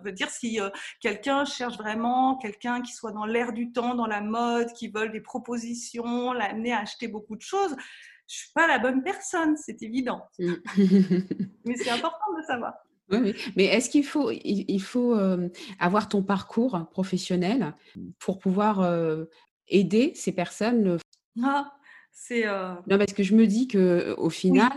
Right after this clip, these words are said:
Speaker 2: euh, c'est, c'est peut-être, euh, ton, ton parcours professionnel passé qui fait que t'as cette, euh, facilité, euh, cette aisance, euh, pour pouvoir les approcher parce que tu sais comment faire,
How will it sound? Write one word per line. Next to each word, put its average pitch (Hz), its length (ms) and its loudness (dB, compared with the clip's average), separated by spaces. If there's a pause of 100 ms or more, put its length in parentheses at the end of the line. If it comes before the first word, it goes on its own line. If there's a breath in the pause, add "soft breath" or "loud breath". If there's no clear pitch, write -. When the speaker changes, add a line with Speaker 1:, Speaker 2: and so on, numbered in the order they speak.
Speaker 2:
euh, 180 320 4
c'est, - 340 -14 (360 loud breath)
c'est - 180 0
peut-être, 208 600 0
euh, - 100 -8 (280)
ton, 170 500 0
ton 165 120 -4
parcours 180 320 -4
professionnel 170 440 -4
passé 240 480 -2
qui - 140 -16
fait 196 240 -2
que 202 240 0 (320 loud breath)
t'as 165 140 -2
cette, 175 300 -4
euh, 170 140 2
facilité, 214 960 0
euh, 180 100 4
cette 175 260 -4
aisance, 196 560 0 (480 loud breath)
euh, 170 80 -2
pour 165 180 -10
pouvoir 175 300 0
les 160 180 0
approcher 175 480 -4
parce 185 160 -8
que 175 80 -6
tu 160 140 -14
sais 180 160 -6
comment 165 300 -4
faire, 247 280 -4